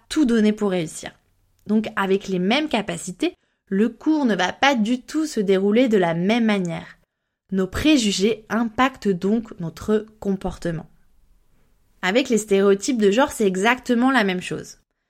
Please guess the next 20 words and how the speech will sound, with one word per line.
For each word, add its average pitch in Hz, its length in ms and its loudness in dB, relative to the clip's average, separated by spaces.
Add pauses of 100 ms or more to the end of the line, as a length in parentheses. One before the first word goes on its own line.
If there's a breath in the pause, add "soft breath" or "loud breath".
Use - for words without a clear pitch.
(260)
La 170 140 -2
définition 254 840 0
d'un 185 180 -4
stéréotype 226 680 0
de 185 160 0
genre, 240 420 2 (260 soft breath)
c'est - 460 0
une 196 260 0
opinion 240 640 0 (200)
généralisée 202 1000 0 (360)
ou 214 160 -2
une 240 340 4
idée 269 300 0
préconçue, 202 640 -6 (140)
donc 185 300 -4
un 202 260 2
ensemble 247 720 0
de 175 120 -2
croyances 247 500 2
partagées 175 580 -4